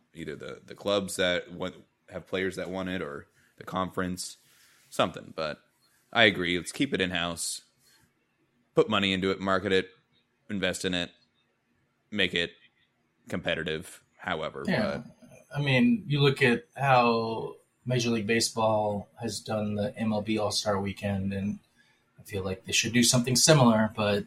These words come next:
Speaker 2: it's a, it's a lost opportunity. Uh, although I don't think, had, had that happened last time we talked, because on this podcast, 'cause, uh, I thought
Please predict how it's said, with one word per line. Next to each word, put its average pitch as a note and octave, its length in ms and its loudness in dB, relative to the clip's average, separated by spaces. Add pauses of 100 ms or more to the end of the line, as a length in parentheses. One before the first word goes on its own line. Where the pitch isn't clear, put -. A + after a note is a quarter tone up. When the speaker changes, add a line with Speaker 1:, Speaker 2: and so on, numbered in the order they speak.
(280)
Speaker 2:
it's - 180 -6
a, G#2 200 -2
it's - 140 -6
a A#2+ 60 4
lost A#2+ 400 8
opportunity. G#2 760 0 (560)
Uh, G#2+ 260 2
although A#2 200 6
I A2+ 80 6
don't A#2+ 140 4
think, A#2 200 2 (1080)
had, A#2+ 240 -2 (220)
had A2 240 -6 (100)
that B2+ 240 6
happened C3 360 6
last C#3 260 2
time C#3+ 160 2
we C#3 100 0
talked, - 540 2 (100)
because G#2 560 0
on A2+ 240 2
this A2 180 0
podcast, C3+ 540 0
'cause, G#2 180 0
uh, G2+ 340 4 (800)
I A2 100 0
thought G#2 420 2